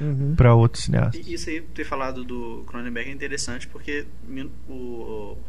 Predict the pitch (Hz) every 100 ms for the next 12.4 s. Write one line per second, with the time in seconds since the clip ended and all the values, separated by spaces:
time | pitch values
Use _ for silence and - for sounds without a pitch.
0 | - 110 117 127 127 139 - 135 135 143
1 | 143 - 147 147 165 160 120 117 123 -
2 | - 147 143 143 131 - - 139 175 120
3 | 104 - - 127 120 151 120 120 117 120
4 | - 120 135 143 117 101 - - - -
5 | - - - 123 131 - 135 135 - -
6 | - - 110 120 135 151 - 127 107 -
7 | - - - - - - - - 113 120
8 | 143 147 - 151 165 170 - 165 151 127
9 | 117 131 170 151 - 143 147 143 139 143
10 | 151 165 - 160 - 151 151 139 - 165
11 | 156 156 131 127 165 208 - - - -
12 | - - 78